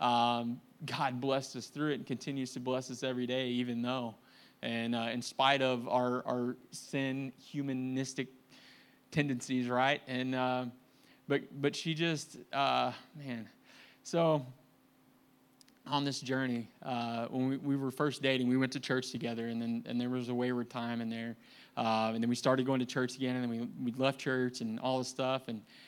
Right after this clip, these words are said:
one day she decided she was going to church, and I wasn't going. Well, I wasn't gonna let her go without me, and, uh, so I went with her, and we've been going ever since. Um, if that tells you anything, I mean, my wife is, uh, she's a blessing, uh,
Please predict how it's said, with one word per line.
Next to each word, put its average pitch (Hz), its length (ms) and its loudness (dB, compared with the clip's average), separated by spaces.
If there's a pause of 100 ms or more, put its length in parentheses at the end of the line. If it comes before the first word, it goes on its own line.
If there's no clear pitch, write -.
(220)
one 165 160 6
day 156 200 6
she 156 160 -2
decided 143 460 4
she 175 140 -2
was 156 100 -2
going 143 160 2
to 127 60 0
church, 139 340 0
and - 80 -4
I 131 60 0
wasn't 131 280 -2
going. 131 280 2
Well, 127 100 2
I 139 60 8
wasn't 135 220 2
gonna 135 120 2
let 131 140 2
her 131 80 2
go 127 300 2
without 127 360 2
me, 131 220 0
and, 113 180 -2 (460)
uh, 110 300 -4
so - 160 -2
I 113 100 4
went 131 260 2
with 135 180 0
her, 139 220 -2 (380)
and 120 380 2
we've 135 140 2
been 131 140 0
going 127 240 0
ever 113 140 -4
since. - 600 -4 (320)
Um, 123 520 0
if 131 120 -6
that 131 200 2
tells 139 260 2
you 131 80 0
anything, 127 340 -2
I 127 60 -2
mean, 127 180 -2
my 123 120 -2
wife 123 400 -4
is, 120 280 -4
uh, 120 440 -4 (560)
she's 139 180 -8
a 120 60 -4
blessing, 117 500 -6 (240)
uh, 73 260 -14